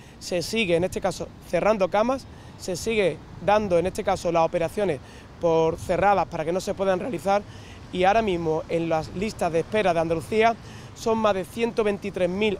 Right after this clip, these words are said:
andaluces los que están esperando una intervención quirúrgica. Estamos hablando que hay también ciento, setecientos veinte mil andaluces que están pendientes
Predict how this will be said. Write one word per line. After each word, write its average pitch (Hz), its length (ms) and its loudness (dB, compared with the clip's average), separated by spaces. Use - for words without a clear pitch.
andaluces 185 600 -2
los 175 160 2
que 180 80 -4
están 214 180 0
esperando 220 380 2
una 214 100 2
intervención 185 460 -2
quirúrgica. 170 540 -6
Estamos 214 320 2
hablando 233 320 2
que 202 140 2
hay 220 160 2
también 208 440 -2
ciento, 214 640 -4
setecientos 196 600 -2
veinte 180 300 0
mil 190 240 2
andaluces 202 560 2
que 180 60 -4
están 214 240 0
pendientes 226 520 0